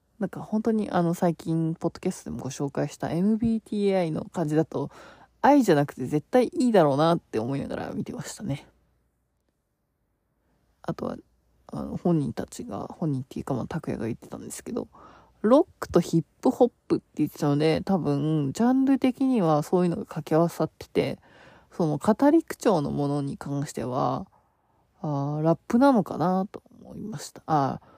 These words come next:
ロックとヒップホップじゃなくて、ラップとヒップホップですね。あ、違うわ。ロック、違うわ。<laughs> ロックとラップって言ってたかな。あー、そうなんだなって思いましたね。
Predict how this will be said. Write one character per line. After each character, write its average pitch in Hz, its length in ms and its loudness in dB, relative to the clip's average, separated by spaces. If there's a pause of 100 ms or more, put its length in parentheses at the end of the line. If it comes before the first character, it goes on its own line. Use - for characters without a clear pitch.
(140)
ロ 208 140 6
ッ - 80 -2
ク - 100 -16
と - 80 -4
ヒ - 160 -8
ッ 143 40 -12 (100)
プ - 80 0
ホ 170 80 -2
ッ - 40 -12
プ - 120 -4
じ - 80 -8
ゃ - 20 -8
な 95 80 -8
く - 100 -16
て、 - 200 -12
ラ 156 140 2
ッ - 20 -8 (160)
プ - 80 -2
と 240 120 2
ヒ 220 100 0
ッ - 20 -4
プ - 60 -10 (100)
ホ 190 60 2
ッ 185 40 -6
プ - 140 -12
で 190 60 -10
す - 160 -16
ね。 190 140 -12 (120)
あ、 - 80 4
違 - 180 -2
う 127 120 0
わ。 - 100 -10 (540)
ロ 247 260 6
ッ 294 60 0 (220)
ク、 - 200 -4
違 - 40 6
う - 20 6
わ。 - 200 0 (280)
<laughs> - 1300 -2
ロ 294 200 8
ッ 349 60 2 (120)
ク - 100 -14
と 170 120 6
ラ - 120 2
ッ - 20 -8
プ - 200 -2
っ - 20 6
て - 180 -14
言 - 40 -10
っ - 20 -20
て - 80 -20
た - 160 -4 (180)
か - 120 -8
な。 170 180 0 (1120)
あ 240 380 6
ー、 240 40 4
そ 240 200 6
う - 20 6
な 240 140 6
ん 170 60 4
だ - 140 -2
な - 120 -12
っ - 20 -12
て - 160 -10
思 135 180 0
い 135 40 0
ま 135 100 0
し - 140 -8
た - 100 -14
ね。 220 200 -12